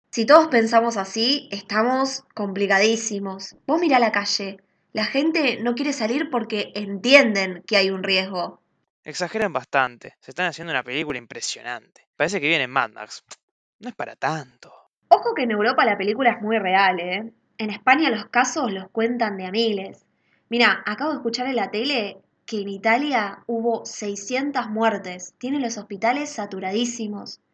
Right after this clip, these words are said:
Speaker 1: Si no reaccionamos ahora, el bicho este nos come vivos.
Speaker 2: Siempre te exageran los números. Acá no llegamos ni a diez. Espérate que vuelva al fútbol y ya nadie se acuerda de esto. Además, la cosa es simple. Aislás a los pocos que lo tienen y pum. Antes de que te des cuenta, estás en la cancha.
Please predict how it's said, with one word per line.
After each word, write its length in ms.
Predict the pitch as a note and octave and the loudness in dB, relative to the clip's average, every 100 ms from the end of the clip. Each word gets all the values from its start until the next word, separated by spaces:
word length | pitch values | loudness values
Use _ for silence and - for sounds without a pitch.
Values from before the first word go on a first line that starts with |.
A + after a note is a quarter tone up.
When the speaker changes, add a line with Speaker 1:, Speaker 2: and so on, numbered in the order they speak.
| _ _ - | _ _ -8
Speaker 1:
Si 120 | B3 | -4
no 140 | D4+ | -2
reaccionamos 640 | E4+ E4 - G3+ A#3 B3 A3+ | -2 -4 -6 -6 -6 -6 -6
ahora, 460 | F#3+ A3+ B3 G3 - | -2 2 2 2 -4
el 120 | G3+ | -6
bicho 260 | A#3+ A#3 | -6 -4
este 180 | A3+ A#3 | -6 -6
nos 160 | A3+ F#3 | -8 -6
come 260 | G#3 G#3 | -4 -4
vivos. 580 | F#3+ G#3 F#3+ F3+ - - _ _ _ _ | -2 -2 -4 -6 -10 -14 _ _ _ _
Speaker 2:
Siempre 260 | _ C#4 B3 | _ -14 -10
te 80 | D3+ | -12
exageran 420 | C3+ B2 C#3 B2+ | -12 -16 -14 -14
los 120 | B2 | -14
números. 340 | C3 B2 A#2 A2 _ | -18 -16 -18 -20 _
Acá 160 | E3 C4 | -16 -14
no 60 | |
llegamos 320 | B3+ C#3+ D3+ C3 | -14 -14 -16 -16
ni 60 | |
a 60 | A#2+ | -16
diez. 380 | B2 C3 - _ _ _ _ _ _ _ | -14 -14 -16 _ _ _ _ _ _ _
Espérate 280 | G3+ B3 | -8 -6
que 80 | D#3+ | -8
vuelva 200 | C#3 D3+ | -6 -6
al 40 | C3 | -6
fútbol 300 | - A3 D3+ | -8 -8 -8
y 60 | |
ya 140 | - E3 | -10 -14
nadie 140 | F3+ | -14
se 140 | - | -16
acuerda 280 | C3 A#2+ A2 | -14 -14 -14
de 100 | A2 | -18
esto. 260 | - _ - _ - | -20 _ -20 _ -14
Además, 540 | D3 F3 G#3+ - - _ _ _ _ | -12 -10 -12 -14 -20 _ _ _ _
la 160 | D3+ D3 | -16 -14
cosa 200 | B3 D#3+ | -14 -14
es 60 | |
simple. 540 | - D#3+ C#3+ B2 B2 _ _ _ _ - | -12 -12 -12 -16 -20 _ _ _ _ -10
Aislás 260 | C3+ F3 G3 | -8 -6 -8
a 40 | |
los 100 | D3 | -12
pocos 200 | - E3+ | -12 -10
que 80 | C#3+ | -8
lo 80 | C3+ | -10
tienen 240 | G#3 F#3+ | -12 -16
y 40 | C#3 | -16
pum. 240 | C3 A#2 _ _ _ _ _ | -18 -20 _ _ _ _ _
Antes 200 | F#3+ F3 | -6 -6
de 20 | |
que 80 | C3+ | -4
te 60 | |
des 100 | D3+ | -6
cuenta, 380 | - A#3+ B3 C#3 | -8 -16 -10 -10
estás 180 | - C#3 | -10 -16
en 60 | B2 | -14
la 80 | |
cancha. 360 | A2 A2 A#2 | -16 -18 -20